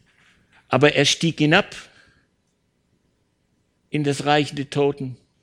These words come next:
Und ich kann mir vorstellen, er kommt da in die Hölle reinmarschiert und die waren so beschäftigt,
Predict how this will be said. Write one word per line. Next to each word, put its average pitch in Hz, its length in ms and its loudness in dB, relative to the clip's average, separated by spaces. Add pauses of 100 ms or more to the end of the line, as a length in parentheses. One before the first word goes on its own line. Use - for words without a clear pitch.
(640)
Und 135 100 0
ich 156 80 6
kann 185 140 8
mir 170 100 8
vorstellen, 190 540 8
er 165 100 6
kommt 180 380 6
da 165 320 6 (160)
in 160 160 4
die 156 140 10
Hölle 175 260 8
reinmarschiert 185 580 4
und 156 80 -2
die 143 140 4
waren 156 160 4
so 180 140 2
beschäftigt, 165 720 2